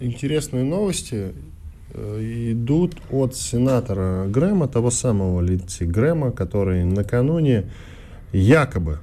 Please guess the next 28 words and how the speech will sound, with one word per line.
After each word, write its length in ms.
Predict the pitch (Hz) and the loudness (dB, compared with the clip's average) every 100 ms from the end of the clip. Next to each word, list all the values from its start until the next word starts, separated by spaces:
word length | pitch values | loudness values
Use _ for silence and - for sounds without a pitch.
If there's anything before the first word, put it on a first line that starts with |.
| - | -4
якобы, 540 | 107 131 113 - 135 | 0 2 2 -2 -4
друзья, 340 | 147 139 127 92 | -2 0 0 0
заявил 580 | 92 98 104 107 95 | -2 -2 0 0 0
на 140 | 92 90 | -2 -4
встрече 460 | - 113 98 - | -6 -6 -6 -8
с 20 | 85 | -8
Зеленским 640 | 90 110 170 185 - 95 | -6 -4 -4 -6 -6 -8
о 60 | 95 | -8
том, 200 | 104 101 | -8 -8
что 680 | - - 98 92 90 87 | -10 -4 0 2 2 2
русские 320 | 90 92 92 90 | 0 -2 -2 0
умирают, 580 | 95 113 156 139 - | 2 2 2 2 -2
и 60 | - | -2
это 260 | 87 - 85 | -2 -2 -4
самое 520 | - 107 104 95 87 | -2 0 2 2 2
лучшее 360 | 92 104 - | 2 0 0
вложение 520 | 85 87 87 95 87 82 | 0 2 2 2 2 0
американских 760 | 85 85 95 90 - 92 - | 0 0 -2 -2 -2 -4 -4
денег. 560 | 104 92 104 90 80 80 | -4 0 2 2 0 0
На 100 | 95 | -2
самом 320 | - 95 90 | 0 0 2
деле 280 | 117 135 110 | 4 4 2
сам 280 | - 123 143 | 2 0 0
Киев 480 | - 98 98 - | 0 2 0 -2
неправильно 540 | 92 87 101 92 82 82 | -2 0 2 2 2 0
смонтировал 720 | 80 90 87 92 82 82 82 | 0 -2 0 -2 -2 -2 -4
этот 240 | 82 - - | -6 -6 -4
разговор 500 | 104 107 135 196 | 0 4 4 4